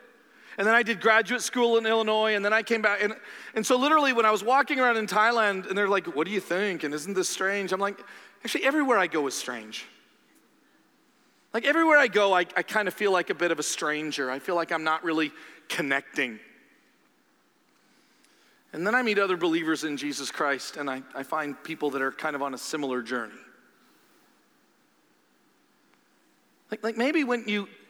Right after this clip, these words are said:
come to church, this doesn't feel like at home for you.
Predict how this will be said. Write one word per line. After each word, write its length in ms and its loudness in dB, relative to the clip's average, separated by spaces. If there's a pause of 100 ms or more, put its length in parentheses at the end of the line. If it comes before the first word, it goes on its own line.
(140)
come 260 0
to 80 -8
church, 720 -2
this 180 -2
doesn't 420 -2
feel 480 -2
like 220 -2
at 100 -6
home 380 -4
for 160 -6
you. 300 -8